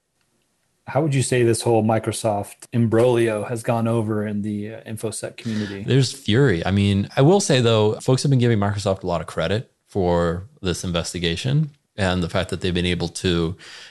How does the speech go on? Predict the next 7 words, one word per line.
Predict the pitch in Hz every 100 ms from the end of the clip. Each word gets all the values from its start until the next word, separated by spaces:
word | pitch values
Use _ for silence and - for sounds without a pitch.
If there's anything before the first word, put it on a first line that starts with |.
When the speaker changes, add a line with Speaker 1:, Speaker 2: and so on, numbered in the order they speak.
| _
Speaker 2:
trace | - 117 110 101 -
back | 95 87 95 101 - - -
to | - 117 104 92 90 85 85 82 80 82 85 85 - _ _ _
a | 113
quite | - 196 233 -
obscure | 101 - - - 110 123 104
system, | - 123 113 - 82 80 82 82